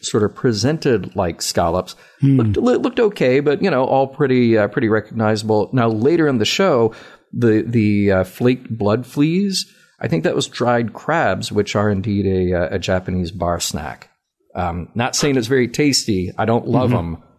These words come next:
Speaker 1: uh, but they will definitely make you reach for a beer and finish the entire beer.
Speaker 2: I was gonna say, are they salty?
Speaker 1: Yeah, well, well, they're kinda, they're, they're kind of salty. They're, they're kind of, uh, dry.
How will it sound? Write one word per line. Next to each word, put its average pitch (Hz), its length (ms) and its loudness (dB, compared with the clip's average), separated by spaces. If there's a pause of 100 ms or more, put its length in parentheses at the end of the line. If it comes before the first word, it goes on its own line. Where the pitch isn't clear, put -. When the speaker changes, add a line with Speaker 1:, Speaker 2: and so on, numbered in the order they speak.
(220)
Speaker 1:
uh, 98 160 0
but 104 160 0
they 120 140 2
will 123 320 4
definitely 113 480 2
make 104 280 2
you 104 140 -2
reach 95 240 -4
for 104 160 2
a 92 60 2
beer 95 340 2
and 98 240 -2
finish 95 320 -2
the 95 160 0
entire 85 400 -4
beer. 73 380 -10
Speaker 2:
I 135 60 0
was 120 100 2
gonna 151 160 2
say, 185 180 -2
are 123 160 0
they 135 160 0
salty? - 480 -2
Speaker 1:
Yeah, 120 140 0
well, 175 180 2
well, 180 120 2
they're 185 100 2
kinda, 185 340 2
they're, 143 140 4
they're 139 160 2
kind 139 180 -2
of 113 80 0
salty. 120 600 2
They're, 104 220 2
they're 92 180 0
kind 98 300 0
of, 90 280 -4
uh, 82 200 -2
dry. 95 640 0